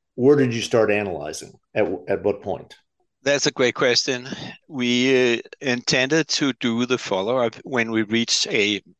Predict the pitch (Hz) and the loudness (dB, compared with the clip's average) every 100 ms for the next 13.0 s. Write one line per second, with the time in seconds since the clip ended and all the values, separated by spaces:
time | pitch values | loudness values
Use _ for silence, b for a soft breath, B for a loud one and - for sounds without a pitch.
0 | - 107 110 110 127 117 117 107 107 127 | -8 -2 0 2 0 -2 -2 -2 0 2
1 | 117 117 104 101 - 123 104 - 95 92 | 2 2 0 0 -2 -4 -4 -2 -2 -4
2 | 110 98 92 - 107 95 - - _ _ | -8 -10 -8 -6 -6 -6 -8 -10 _ _
3 | - 120 113 123 _ _ _ _ _ _ | -14 -12 -12 -16 _ _ _ _ _ _
4 | _ - 117 117 127 120 135 131 - 131 | _ -10 -2 -2 0 0 2 0 -2 0
5 | 120 120 - 135 117 135 127 - 147 131 | -2 -4 -10 -4 -2 2 2 2 0 -2
6 | - _ - 127 107 110 110 - - 123 | -10 _ -10 -4 -4 -4 -8 -8 -6 0
7 | 131 139 123 - 120 - 135 123 - - | 2 4 2 0 -2 -2 -4 -6 -10 -8
8 | 110 98 - - _ - 120 107 101 120 | -8 -10 -16 -20 _ -14 -6 0 0 0
9 | 110 - 113 107 - 113 123 - 110 107 | -4 -4 -6 -6 -8 -6 -6 -6 -6 -4
10 | 92 98 - - 107 101 101 101 98 - | -2 -2 -4 -4 -6 -8 -10 -6 -6 -2
11 | 110 107 - 110 117 - 117 - 123 104 | -2 0 0 2 0 0 -2 -2 -4 -6
12 | 98 107 - - 135 123 117 117 123 | -4 -4 -2 -4 -2 0 2 0 -4